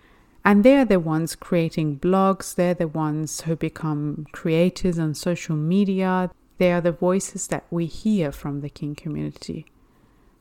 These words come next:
They are the ones teaching classes, writing books. So, of course, the perception is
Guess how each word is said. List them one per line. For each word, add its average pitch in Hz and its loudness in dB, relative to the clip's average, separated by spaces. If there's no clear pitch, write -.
They 185 6
are 175 4
the 160 -2
ones 165 -6
teaching 160 -4
classes, 208 0
writing 143 -4
books. 220 0
So, - 2
of - -4
course, 196 2
the 185 -4
perception 208 -2
is 165 -4